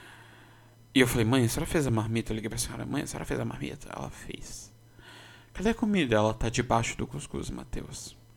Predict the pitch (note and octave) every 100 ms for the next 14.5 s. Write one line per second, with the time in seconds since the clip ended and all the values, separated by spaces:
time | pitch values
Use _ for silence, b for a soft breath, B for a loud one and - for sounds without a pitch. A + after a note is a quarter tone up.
0 | - - F3 F#3 E3 F#3+ F#3 - - -
1 | C3+ F3 G3 D3+ C#3 A#2+ - A#2+ A#2 A#2
2 | A#2 G#2+ G#2+ - - C#3+ A2+ A#2 B2+ B2+
3 | B2+ B2 C3 - D3 C#3+ - - - -
4 | - - - - - - B2 B2 - B
5 | B B B B B B B B B B
6 | B B - A#2 A#2 A2+ A2+ A2+ - -
7 | G#2+ G#2+ - - A2+ B2 A#2+ - - A2+
8 | G#2+ A2 A2 B2 - - - - - -
9 | B B B B B B - D3 D#3+ A#3
10 | C#4+ - E3+ D3+ D3 C3+ B2+ D3 C#3+ D3+
11 | C#3+ D3 C#3 C#3 C#3+ D3 C#3 - C#3 B2+
12 | C3 B2 A#2+ A2+ G#2+ G#2+ G2+ B2+ B2 A#2+
13 | G#2+ G#2+ A2+ A#2 A#2 - D#3 C#3+ A2 G2+
14 | G#2+ G#2+ G#2 - -